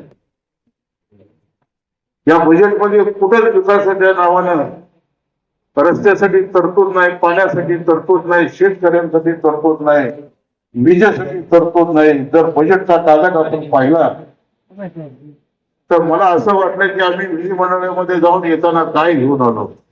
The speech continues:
जाताना तालुक्याची स्वप्न, तालुक्याच्या मागण्या घेऊन गेलो. इतकी व्यवस्था हे राज्य आज दिवाळखोरीच्या उंबरठ्यावरती.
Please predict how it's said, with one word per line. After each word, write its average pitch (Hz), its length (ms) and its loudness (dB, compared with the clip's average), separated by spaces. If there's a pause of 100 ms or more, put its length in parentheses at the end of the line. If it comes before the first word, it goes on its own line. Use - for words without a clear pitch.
(420)
जाताना 165 460 0
तालुक्याची 165 540 0
स्वप्न, 165 440 0
तालुक्याच्या 160 460 2
मागण्या 156 360 0
घेऊन 135 280 0
गेलो. 107 300 -4 (1500)
इतकी 180 460 4
व्यवस्था 226 680 2 (120)
हे 165 100 2
राज्य 180 520 2 (840)
आज 165 220 0
दिवाळखोरीच्या 185 640 2
उंबरठ्यावरती. 160 760 0